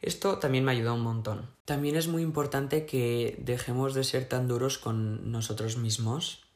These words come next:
¿sabes? Porque el hecho de que nos machacamos tanto, o sea, nos, nosotros mismos somos nuestros peores enemigos, sinceramente, porque nadie, bueno,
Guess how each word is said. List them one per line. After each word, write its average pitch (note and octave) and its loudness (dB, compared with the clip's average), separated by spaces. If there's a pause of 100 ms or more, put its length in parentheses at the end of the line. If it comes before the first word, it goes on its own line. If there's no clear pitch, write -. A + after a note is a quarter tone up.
(180)
¿sabes? A2+ -2
Porque A2 -2 (500)
el A2+ 0
hecho C3 0
de D#3 2
que C#3 6
nos C3 2
machacamos A#2+ -2
tanto, A2 2
o B2 2
sea, A2 -2 (380)
nos, B2 2
nosotros C#3+ 0
mismos D3+ -2
somos C3 0
nuestros B2+ -2
peores A2 0
enemigos, A#2 0
sinceramente, G#2+ -2
porque G#2+ -2 (800)
nadie, C#3 4 (720)
bueno, A#2+ 0